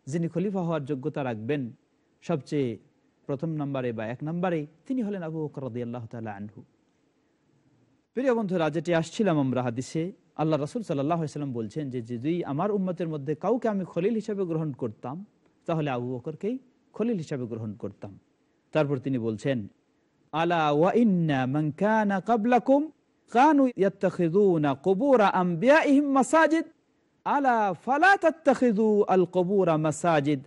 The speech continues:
ফা ইন্নী আনহাকুম আন যালিকা।" বলছেন, "জেনে রাখো, আমি তোমাদেরকে সতর্ক করছি, তোমাদের পূর্ববর্তী যারা চলে গেছে, অর্থাৎ ইয়াহুদ এবং নাসারা, ইয়াত্তাখিযুনা কুবুরা আমবিয়াইহিম মাসাজিদ,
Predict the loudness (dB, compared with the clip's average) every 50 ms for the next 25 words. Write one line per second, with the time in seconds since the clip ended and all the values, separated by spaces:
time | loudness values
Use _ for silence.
0 | _ _ _ _ -2 -2 0 2 2 0 0 0 0 0 0 -2 -2 -2 -2 -4
1 | -4 -2 -4 -4 -4 -4 -4 -4 -4 -4 -2 -2 -2 -4 -6 -6 -8 -8 -8 -10
2 | -12 _ _ _ _ _ -8 -8 -6 -4 -4 -4 -2 -2 -2 -2 -2 -2 -2 -4
3 | -6 -10 -10 -10 -12 -16 _ _ -12 -10 -8 -6 -4 -4 -4 -4 -4 -6 -6 -6
4 | -6 -6 -6 -6 -4 -4 -4 -4 -4 -4 -2 -4 -4 -6 -8 -10 -10 -10 -10 -14
5 | _ _ _ _ _ _ -4 -2 -2 0 0 0 -2 -2 -4 -4 -4 -2 -2 -2
6 | -2 -4 -6 -6 -6 -4 -4 -4 -6 -6 -6 -6 -6 -6 -6 -8 -10 -12 -16 -18
7 | -20 _ _ _ _ -12 -10 -8 -8 -6 -4 -4 -4 -2 -2 -2 -2 -2 -2 -4
8 | -4 -6 -6 -8 -8 -8 -10 -10 -10 -14 -18 _ _ _ _ _ -4 -2 -2 0
9 | 0 0 -2 0 2 2 2 2 2 0 2 0 0 2 2 0 2 2 2 2
10 | 4 4 2 2 0 0 0 2 4 4 4 6 6 4 4 4 2 0 -2 0
11 | 2 2 2 2 2 0 -4